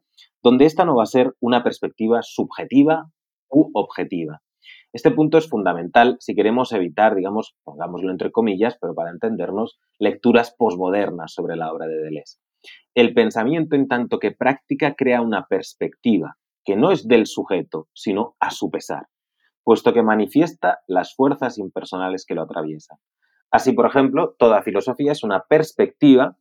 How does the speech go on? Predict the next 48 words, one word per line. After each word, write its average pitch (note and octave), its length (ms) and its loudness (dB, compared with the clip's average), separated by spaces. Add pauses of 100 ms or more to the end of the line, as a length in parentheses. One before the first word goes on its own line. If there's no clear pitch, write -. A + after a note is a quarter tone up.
que A#2 100 2
mediante F#2+ 440 0
sus F#2+ 220 -10
conceptos D#3 640 -2
crea, A#2+ 400 0 (220)
digamos, G2 300 -12
este, - 320 -8 (220)
un F#2 200 -8
plano, A2 400 2
un F2+ 120 -10
plan, G2 460 2 (360)
¿de D2+ 60 -16
acuerdo? A2+ 420 -6 (140)
Y - 100 -6
por B2+ 160 4
este C3 180 2
motivo C#3+ 440 0
podemos A#2 320 4
decir C3+ 360 0
que A2+ 140 0
genera, F#2+ 580 -2
o G2+ 80 -10
más A2+ 180 0
bien G2 300 -4
expresa, - 640 -6
un F#2 160 -10
mundo. E2 320 -14 (560)
La A2 140 4
filosofía, B2 520 0
nos A2+ 140 -2
dirán G2 240 0
en F#2 120 -4
qué G#2 80 0
es F#2+ 100 0
la F#2+ 120 0
filosofía G2 440 -4
de F#2 60 0
Deleuze G2 240 -2
y - 20 0
Guattari, A#2+ 400 0
no A#2 240 0
dialoga, F#2 560 0
sino G2 300 -8
que F#2 140 -4
crea F2+ 240 2
perspectivas F#2+ 800 -4
o E2 140 -10
planos, E2 460 -4